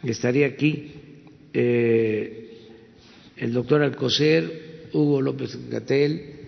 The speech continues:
eh, los especialistas en, en epidemia,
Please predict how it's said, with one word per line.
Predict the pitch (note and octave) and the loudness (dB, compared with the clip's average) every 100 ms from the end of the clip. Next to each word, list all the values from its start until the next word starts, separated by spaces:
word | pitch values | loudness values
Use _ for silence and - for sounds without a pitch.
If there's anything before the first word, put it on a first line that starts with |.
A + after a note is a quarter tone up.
| - - - - | -20 -20 -20 -8
eh, | A#2+ A#2 A#2 A#2 | 0 2 2 2
los | A2+ A#2 B2+ | 0 0 0
especialistas | - B2 A2 B2 B2+ D3 C3+ - C3+ B2+ - - - - - - - - - - - - - | -2 0 2 2 2 0 0 -2 -2 -2 -6 -10 -12 -14 -18 -20 -20 -20 -20 -20 -20 -20 -8
en, | G#2 G#2 G#2 G2+ G2+ F#2+ F#2 G#2 - | -4 -2 0 0 -2 -2 -4 -6 -6
en | G#2+ G#2+ G2+ G2 G2 | -2 0 -2 -2 -4
epidemia, | A2 A#2+ B2+ C#3+ C#3 C#3+ | -2 2 4 4 2 -2